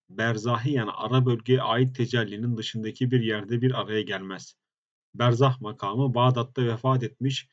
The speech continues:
Şihabüddin Ömer Es-Sühreverdi'nin makamıydı.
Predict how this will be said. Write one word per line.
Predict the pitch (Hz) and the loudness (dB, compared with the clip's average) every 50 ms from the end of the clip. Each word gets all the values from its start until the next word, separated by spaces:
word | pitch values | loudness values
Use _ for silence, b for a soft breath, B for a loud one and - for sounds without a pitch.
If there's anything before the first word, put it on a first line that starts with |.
| _ _ _ _ _ _ | _ _ _ _ _ _
Şihabüddin | - - 123 - - 135 131 123 120 127 127 127 _ 156 156 156 _ | -2 -2 -2 0 2 0 2 2 2 -2 -4 -2 _ -8 -8 -8 _
Ömer | - 120 123 135 139 143 135 - | -4 2 2 2 2 2 0 -4
Es-Sühreverdi'nin | 135 127 - - 127 113 - - 123 113 113 120 113 104 98 113 113 123 139 147 151 135 113 | -4 -4 -4 -4 -6 -6 -2 -2 -4 -2 -2 -2 -4 -4 -4 -4 0 2 2 0 0 -4 -6
makamıydı. | 104 101 - - 98 98 90 92 90 80 - - - | -8 -10 -8 -4 -4 -4 -4 -6 -12 -14 -14 -18 -18